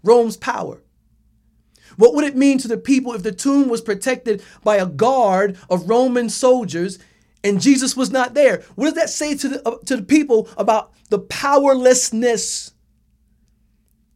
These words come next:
of the Roman Empire? In, or even the Jewish leadership for that matter? It would put the power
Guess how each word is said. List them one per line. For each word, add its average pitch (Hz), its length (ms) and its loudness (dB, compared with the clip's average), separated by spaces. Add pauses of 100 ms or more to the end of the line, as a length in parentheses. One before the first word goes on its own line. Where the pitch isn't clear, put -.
(360)
of 190 140 -2
the 202 80 4
Roman 214 300 0
Empire? 190 600 -6 (1600)
In, 180 240 -2
or 185 140 -6
even 208 220 -6
the 190 80 -4
Jewish 185 320 -6
leadership 220 420 -8
for 156 80 -10
that 147 160 -10
matter? - 380 -18 (1900)
It 190 120 -2
would 196 160 -2
put 226 160 -8
the 185 100 -10
power 226 560 -8